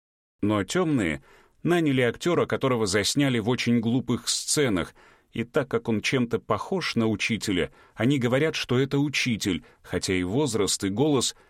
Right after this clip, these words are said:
совсем разные. Они пишут клевету против учителя, чтобы дискредитировать его в глазах людей, и чтобы учитель не мог им помочь, а помощь и благодать от него идет великая.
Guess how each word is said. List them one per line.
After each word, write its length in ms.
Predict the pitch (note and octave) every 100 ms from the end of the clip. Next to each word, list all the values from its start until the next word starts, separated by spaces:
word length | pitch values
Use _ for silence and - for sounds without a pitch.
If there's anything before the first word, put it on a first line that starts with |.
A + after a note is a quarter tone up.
| _
совсем 520 | - - C3 - B2+ A2
разные. 540 | G2 D2+ D2+ B1+ - _ _ _ _
Они 240 | E2 F#2+
пишут 500 | A2+ C#3 A#2+ C3+ - -
клевету 520 | - F#2+ A#2+ D#3 F#3+ D#3+
против 420 | - G2+ G2 F#2+
учителя, 560 | A#2+ - B2 - D2 C#2+
чтобы 320 | - G2 G2+
дискредитировать 1040 | A2+ - - A2+ A2 G#2 F3 C#3+ A2 F#2+
его 280 | G#2 A2 A#2+
в 60 | F2
глазах 500 | G2+ A2+ A2 A2+ -
людей, 460 | B2+ B2+ B2+ D#2 - _ _
и 100 | -
чтобы 320 | F#2 A2+ F#2+
учитель 500 | G2 - D3+ C3+ G2+ - _ _
не 140 | A2
мог 260 | A#2 B2+ -
им 120 | A2
помочь, 500 | - B2+ B2 D#2 - _ _ _
а 140 | F2+ E2+
помощь 460 | - A#2+ G2 -
и 40 | F2
благодать 640 | E2+ E2+ F#2 F2+ A#2+ -
от 160 | F#2 -
него 360 | G2 F2+ D#2 - _ _
идет 420 | F#2+ F2 F2 -
великая. 720 | F2+ A2 A2 E2 - E2+ -